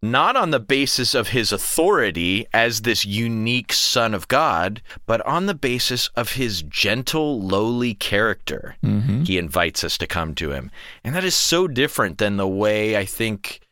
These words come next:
Speaker 1: we sometimes can think of Jesus and even sometimes make this invitation, sometimes preach this invitation. He is not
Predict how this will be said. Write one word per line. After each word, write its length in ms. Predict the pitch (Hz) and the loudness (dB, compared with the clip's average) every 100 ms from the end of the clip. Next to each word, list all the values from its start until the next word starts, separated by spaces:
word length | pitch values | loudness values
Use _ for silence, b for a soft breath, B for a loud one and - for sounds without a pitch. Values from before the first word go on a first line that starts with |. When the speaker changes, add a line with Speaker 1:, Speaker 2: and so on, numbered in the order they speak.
| - | -6
Speaker 1:
we 100 | 104 | -2
sometimes 1040 | - - 147 131 127 104 98 92 - - - - | 0 0 0 -2 0 2 0 0 -2 -2 -6 -8
can 240 | - 120 | -4 -2
think 320 | 110 143 139 139 | -2 -2 0 0
of 200 | 120 101 | -2 -2
Jesus 540 | 127 127 117 127 - | -2 0 0 -2 0
and 140 | 107 | -2
even 360 | 113 113 107 98 B B | -2 -2 -2 -4 B B
sometimes 800 | - 127 107 120 113 107 95 - | -2 -2 0 0 0 0 -2 -4
make 360 | 98 98 160 - | -2 2 2 2
this 220 | 107 - | -2 0
invitation, 560 | 90 85 - 80 - 82 | 0 0 0 -2 -2 -2
sometimes 560 | - 95 113 98 98 - - | -2 0 0 0 -4 -10 -4
preach 360 | 139 123 - | -2 -2 -4
this 200 | - 82 | -4 -4
invitation. 800 | 90 78 - 78 76 - 80 71 b b | -4 -6 -6 -6 -6 -6 -6 -8 b b
He 560 | - 131 151 143 143 - _ _ 123 | -4 0 0 0 -2 -6 _ _ 0
is 340 | 127 120 104 | 0 0 -2
not 640 | 120 131 147 135 - - | 0 2 2 2 -2 -10